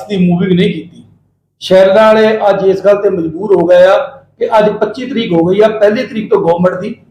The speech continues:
ਪਰਚੇਜ਼ ਸ਼ੁਰੂ ਹੋ ਜਾਂਦੀ ਆ ਅਫੀਸ਼ਲੀ, ਤੇ ਚੌਲ ਲਾਉਣ ਨੂੰ ਪੰਜਾਬ ਦੇ ਵਿੱਚ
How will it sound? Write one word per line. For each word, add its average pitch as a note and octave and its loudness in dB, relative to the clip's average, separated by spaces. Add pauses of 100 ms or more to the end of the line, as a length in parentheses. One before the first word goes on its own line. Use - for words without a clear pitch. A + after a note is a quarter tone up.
(140)
ਪਰਚੇਜ਼ G3+ 2
ਸ਼ੁਰੂ A3+ -2
ਹੋ F#3 4
ਜਾਂਦੀ E3+ -2
ਆ G3 -2
ਅਫੀਸ਼ਲੀ, D#3+ -14 (480)
ਤੇ B3+ 2
ਚੌਲ A#3 2
ਲਾਉਣ A3+ 2
ਨੂੰ A#3 -6
ਪੰਜਾਬ F#3 0
ਦੇ G#3 4
ਵਿੱਚ G3+ 0